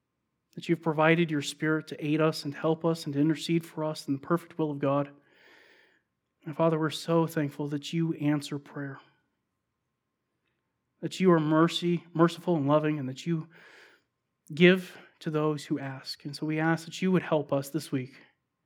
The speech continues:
and as we go forward, that we would be marked by prayer, that we would be encouraged to spend more time,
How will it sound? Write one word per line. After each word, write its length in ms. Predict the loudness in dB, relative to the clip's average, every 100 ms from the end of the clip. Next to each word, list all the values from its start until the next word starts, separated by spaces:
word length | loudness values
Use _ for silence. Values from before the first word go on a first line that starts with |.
| _ _ -6
and 80 | -4
as 120 | 2
we 140 | 6
go 140 | 6 6
forward, 260 | 2 0
that 80 | 2
we 180 | 4 4
would 80 | 6
be 200 | 4 4
marked 440 | 4 6 4 2
by 160 | 0 2
prayer, 440 | -2 -10 -10 -12 _ _ _ _ _ _ _ _ 2
that 180 | 8 10
we 160 | 10
would 160 | 8 6
be 160 | 8 8
encouraged 600 | 6 2 4 4 2 -8
to 60 |
spend 300 | -2 2 2
more 300 | 4 4 4
time, 420 | 2 -8 -12 -12